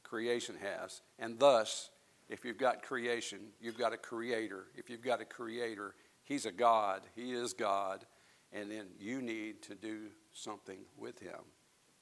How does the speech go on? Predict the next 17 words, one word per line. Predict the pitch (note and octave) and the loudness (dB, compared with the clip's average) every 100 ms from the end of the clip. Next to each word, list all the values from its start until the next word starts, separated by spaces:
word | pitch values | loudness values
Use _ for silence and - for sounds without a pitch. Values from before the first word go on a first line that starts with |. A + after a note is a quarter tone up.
| - | -16
If | G2+ | -14
you're | A2+ | -10
not | G2+ - | -8 -8
saved, | - B2+ A2+ C3 E3 - - _ _ _ _ _ G#2+ | -6 0 2 2 -2 -4 -16 _ _ _ _ _ -10
then | G#2+ | -6
you | G#2+ | -6
get | A#2+ - | -6 -6
saved. | - D#3 B2 F#2+ - - - | -2 0 0 -4 -10 -20 -10
If | A2 G#2 | -6 -4
you | A2 A2+ | 2 6
are | B2 | 6
saved, | A#2+ C3 C3 C#3 D#3 G#2+ | 6 2 2 0 -6 -2
then | B2 A#2+ A2+ - - | 2 2 0 -8 -8
line | G2+ A#2 C#3+ D#3 | 0 2 4 2
yourself | F#3+ - - F3 - | -2 -2 0 0 0
up | G2 A#2+ - - _ _ _ _ _ _ | -2 -2 -8 -20 _ _ _ _ _ _
with | G2+ A#2 C#3+ - | -4 -2 -2 -8